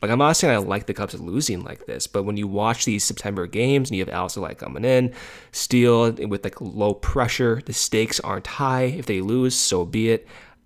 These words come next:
I, I don't know. It's kind of nice to watch stress-free baseball in, in a weird way. I don't know if that, I don't know what that says about me, but, I mean,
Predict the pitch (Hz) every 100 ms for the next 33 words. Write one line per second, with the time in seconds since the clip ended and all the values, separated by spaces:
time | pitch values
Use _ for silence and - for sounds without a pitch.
0 | - - - _ _ - 120 180 165 233
1 | 269 101 - - 170 151 123 131 - 135
2 | 104 104 113 117 - - - - - 110
3 | 104 - 135 110 92 95 131 - - -
4 | - 101 95 - - 92 95 95 95 92
5 | - 113 127 123 113 - 135 151 156 131
6 | 113 101 110 107 87 82 107 139 98 80
7 | 71 - - - - _ - - - -
8 | 82 78